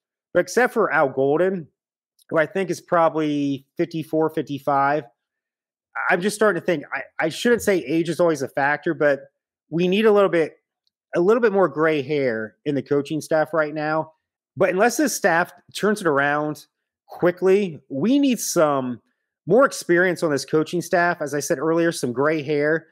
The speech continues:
because this young staff just isn't getting it done, especially on offense. I will say there's probably two situations that could have changed the complexion of this game. Actually, three. One was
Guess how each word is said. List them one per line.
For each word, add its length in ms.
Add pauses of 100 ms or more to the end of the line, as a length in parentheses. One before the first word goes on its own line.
(320)
because 640 (160)
this 240
young 180
staff 380
just 180
isn't 220
getting 200
it 120
done, 160
especially 380
on 120
offense. 680 (540)
I 80
will 220
say 360
there's 260
probably 420
two 680 (480)
situations 840
that 160
could 80
have 100
changed 460
the 180 (160)
complexion 520
of 80
this 160
game. 340
Actually, 300
three. 560 (480)
One 400
was 520